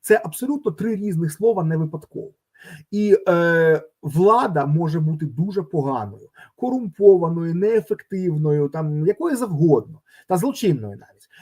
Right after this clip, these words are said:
Е, й-, м, я нагадаю, що це рівно та сама влада, яку ми вибираємо. В нас вже тридцять років та влада, яку ми самі собі, причому саме абсолютно вільно вибираємо. Якщо ми не вміємо вибирати собі некорумповану владу,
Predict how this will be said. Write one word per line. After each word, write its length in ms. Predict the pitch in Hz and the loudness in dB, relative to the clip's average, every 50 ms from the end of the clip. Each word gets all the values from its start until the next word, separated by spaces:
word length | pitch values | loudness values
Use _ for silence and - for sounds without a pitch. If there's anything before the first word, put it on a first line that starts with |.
| 165 - - | -20 -10 -4
Е, 380 | 156 151 147 147 143 143 143 | -2 0 2 2 2 2 2
й-, 160 | 143 160 180 - | 2 0 -2 -4
м, 260 | 175 170 165 165 160 156 | -6 -4 -2 0 4 4
я 100 | 214 254 | 4 4
нагадаю, 500 | 277 277 262 262 247 226 202 165 156 147 | 4 2 0 2 2 2 2 2 2 0
що 100 | - - | 0 -2
це 180 | 156 - 202 202 | -4 -4 -4 -2
рівно 360 | 190 185 214 220 180 160 151 | -2 -4 -4 -6 -8 -8 -8
та 100 | 147 156 | -8 -8
сама 240 | 151 - 165 160 156 | -10 -8 -8 -6 -6
влада, 280 | 156 208 214 233 196 160 | -4 -4 -4 -2 -2 -2
яку 220 | 139 135 - 170 | -4 -4 -4 -6
ми 100 | 165 170 | -4 -2
вибираємо. 500 | 156 160 151 143 143 - - - _ _ _ _ _ _ _ _ - - 175 - - | -2 -2 -2 -2 -2 -4 -6 -14 _ _ _ _ _ _ _ _ -20 -20 -20 -14 -8
В 60 | 131 | -4
нас 200 | 170 220 - 196 | -2 -2 -2 -2
вже 120 | 165 208 | -4 -6
тридцять 360 | - - 202 190 151 143 - 165 | -6 -4 -6 -6 -6 -6 -4 0
років 320 | 196 226 226 - 165 151 | 0 0 0 -2 -6 -8
та 160 | - - 156 | -6 -6 -6
влада, 360 | 135 139 156 175 208 202 180 | -6 -6 -6 -6 -6 -4 -4
яку 220 | 131 127 - - 156 | -6 -6 -4 -2 0
ми 140 | 151 156 147 | 0 0 -2
самі 320 | - - 131 147 185 214 | -4 -6 -8 -6 -8 -8
собі, 340 | - - 120 120 147 208 214 | -10 -12 -10 -8 -8 -8 -6
причому 400 | - 139 - - 143 135 135 131 | -8 -10 -8 -8 -8 -8 -8 -8
саме 300 | - - 185 185 175 - - | -10 -8 -6 -6 -6 -8 -10
абсолютно 460 | - - - - 160 208 160 - 170 | -14 -12 -8 -6 -6 -6 -6 -6 -8
вільно 400 | 120 110 139 170 190 185 165 156 | -6 -4 -2 -4 -2 -4 -4 -4
вибираємо. 580 | 131 139 135 135 151 147 135 113 - - - _ _ _ _ - - - - - - - | -4 -4 -4 -2 -2 0 -2 -2 -6 -10 -18 _ _ _ _ -20 -20 -20 -20 -16 -8 -2
Якщо 380 | 147 196 202 - - - 277 | 0 0 0 0 -2 -4 -4
ми 140 | 262 240 247 | -2 -2 -2
не 140 | 233 226 220 | -4 -2 -2
вміємо 500 | 170 170 196 214 214 202 185 170 156 143 | -2 -2 -2 -2 -2 0 0 0 0 0
вибирати 540 | 135 156 156 147 160 165 160 151 147 143 131 | 2 2 2 2 2 2 0 -2 -2 -4 -6
собі 280 | - - 131 123 135 | -10 -10 -12 -10 -8
некорумповану 880 | 131 131 156 151 151 151 151 143 147 151 151 147 - 156 139 143 160 190 | -6 -2 -2 -2 -2 -2 -4 -2 -2 -2 -2 -4 -4 -6 -4 -4 -4 -4
владу, 500 | 214 196 240 277 294 302 262 208 175 151 | -4 -4 -2 -2 -2 -2 0 -2 -2 -4